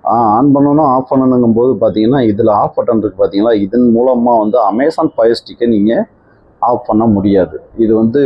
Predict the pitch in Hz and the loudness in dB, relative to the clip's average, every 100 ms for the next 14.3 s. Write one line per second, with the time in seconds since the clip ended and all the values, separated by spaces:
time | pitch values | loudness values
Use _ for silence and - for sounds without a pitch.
0 | 117 104 98 - 147 165 151 120 110 110 | 2 2 0 -2 0 2 0 0 -2 0
1 | 104 101 98 104 156 - - - - 110 | 0 0 -2 -2 -2 -8 -20 -16 -4 -2
2 | 123 147 156 123 131 117 123 123 127 90 | 0 0 2 2 0 0 0 2 0 -2
3 | - 110 101 80 110 127 143 131 139 117 | -2 0 0 -2 0 2 2 0 0 2
4 | 110 107 117 113 107 101 104 104 107 107 | 0 0 0 2 2 0 0 0 0 -2
5 | 90 95 127 - _ _ - _ _ 110 | -4 -4 -4 -4 _ _ -20 _ _ -4
6 | 117 98 135 190 151 123 113 113 151 - | -2 0 0 0 0 0 0 0 -2 -2
7 | 104 131 127 120 107 110 - - 104 107 | -4 -2 0 2 0 0 -2 -4 -2 -4
8 | 110 123 147 160 151 110 135 135 127 147 | 0 0 2 2 0 2 2 2 2 2
9 | 151 127 117 113 - 135 110 123 110 131 | 2 2 2 0 0 0 2 0 -2 0
10 | 131 - 113 110 - 110 127 120 127 127 | 0 0 -2 0 0 2 2 2 2 2
11 | - - 101 101 104 101 98 - 123 127 | -2 -4 -2 2 2 2 0 -2 0 0
12 | 127 113 98 104 95 98 180 - - - | 0 -2 -2 -2 -2 -2 -2 -2 -8 -20
13 | - - - - - - - 127 135 160 | -20 -20 -20 -20 -20 -20 -8 -2 0 0
14 | 127 113 | 0 0